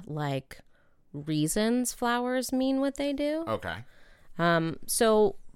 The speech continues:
Speaker 1: there's, like, mythological roots, right? Um, things like pomegranates and apple blossoms
Speaker 2: Mm-hmm.
Speaker 1: and all those kind of things.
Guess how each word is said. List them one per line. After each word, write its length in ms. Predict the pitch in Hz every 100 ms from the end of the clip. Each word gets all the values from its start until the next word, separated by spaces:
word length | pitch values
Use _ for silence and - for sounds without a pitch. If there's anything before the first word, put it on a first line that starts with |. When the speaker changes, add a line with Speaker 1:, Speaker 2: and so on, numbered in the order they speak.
| - - - - - 190 -
Speaker 1:
there's, 380 | 208 208 202 -
like, 420 | 175 175 - - - - - _ -
mythological 720 | 156 170 190 196 202 - 269
roots, 600 | 185 170 233 - - - -
right? 400 | 139 131 185 - - - - -
Um, 520 | 156 151 151 151 156 170
things 320 | 165 156 151
like 480 | 160 147 139 139 -
pomegranates 1040 | - 147 160 160 160 160 170 - - - - - - -
and 680 | 156 151 143 135 135 139 135 -
apple 260 | 151 175
blossoms 840 | 160 156 156 - 165 156 151 - 180
Speaker 2:
Mm-hmm. 100 | 175
Speaker 1:
and 200 | 151 151
all 180 | 165 165
those 220 | 170 185
kind 240 | - 196 180
of 60 |
things. 520 | - 185 180 180 185